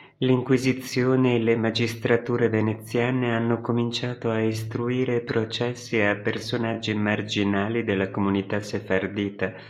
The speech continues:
con l'accusa di criptogiudaismo.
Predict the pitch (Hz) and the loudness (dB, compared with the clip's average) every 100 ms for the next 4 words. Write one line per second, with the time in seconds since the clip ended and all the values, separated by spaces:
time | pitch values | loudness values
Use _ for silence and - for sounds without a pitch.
0 | - _ - 117 101 95 95 101 98 98 | -20 _ -2 2 4 2 2 0 2 2
1 | 90 82 87 - - 95 90 - 92 82 | 2 0 -6 -6 -4 -4 -4 -4 -2 -2
2 | 87 82 82 85 82 - 78 80 - | -2 -2 -2 -2 -6 -8 -8 -8 -10